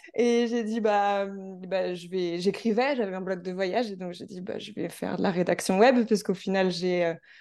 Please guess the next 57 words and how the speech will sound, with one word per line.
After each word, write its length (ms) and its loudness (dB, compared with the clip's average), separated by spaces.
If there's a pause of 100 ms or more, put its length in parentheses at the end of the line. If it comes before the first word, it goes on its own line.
(180)
me 100 2
suis 200 -4
formée 380 6
moi-même 380 6
à 100 2
la, 80 4 (180)
à 80 4
la 80 6
rédaction 460 -2
web 180 0
grâce 260 -6
à 60 -6
mon 160 -6
blog, 360 2
et 200 -6
voilà. 220 -4 (360)
Je 100 -2
sais 160 6
pas 120 4
comment 340 0
j'ai 100 -6
trouvé 240 -2
des 120 0
clients, 280 -2
ça 140 -2
a 20 2
été 160 -4
un 80 -2
mystère, 580 -2
pour, 200 -14
pour... 420 -4 (140)
encore 280 6
aujourd'hui, 340 2
c'est 120 -8
un 80 -2
mystère, 360 -4
hein, 80 -8
je 60 -14
crois 120 -4
que, 160 -20 (420)
<laughs> 380 2
enfin, 240 8
pendant 220 10
longtemps, 340 10
c'est, 200 8
j'ai, 220 10
j'ai 120 8
trouvé 220 8
des 120 8
clients, 200 6
mais 100 6
je 120 2
sais 140 0
pas 140 0
comment 220 -4
j'ai 180 -4
fait. 260 2